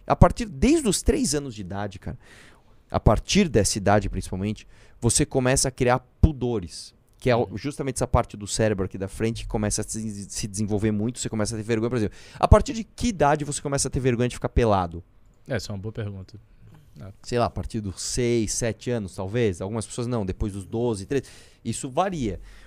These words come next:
Speaker 1: O que acontece é o seguinte: você começa,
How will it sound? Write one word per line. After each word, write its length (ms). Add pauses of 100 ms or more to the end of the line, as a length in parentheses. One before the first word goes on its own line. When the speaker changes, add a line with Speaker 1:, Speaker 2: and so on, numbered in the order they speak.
Speaker 1:
O 140
que 100
acontece 400
é 20
o 40
seguinte: 440
você 280
começa, 600